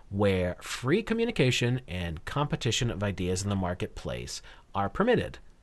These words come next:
The profession has its literature, its training courses, an increasing number of practitioners, and a growing recognition of social responsibility.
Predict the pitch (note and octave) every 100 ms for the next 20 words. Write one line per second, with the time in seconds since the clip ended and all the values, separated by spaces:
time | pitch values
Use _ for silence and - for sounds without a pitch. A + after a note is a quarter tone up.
0 | - B2 C3+ D3+ D3 C#3+ A#2+ F#2+ F2+ C3
1 | D3 A2+ - F#2 - - - B2 - C#3+
2 | C#3 C3 A#2 G2+ - D2+ - B2 C#3 -
3 | F3 F3+ D#3+ C#3+ C#3 A2 - G#2+ - A#2
4 | G2+ E2 D2+ - D#3+ F3+ C#3 C#3 D#3+ E3
5 | C#3+ C#3+ C#3+ G#2 - A2 A#2 - - -
6 | - D3 C#3+ - - - - - - -
7 | F2+ F2+ D2+ D2+ - - - C3+ C#4 -
8 | - -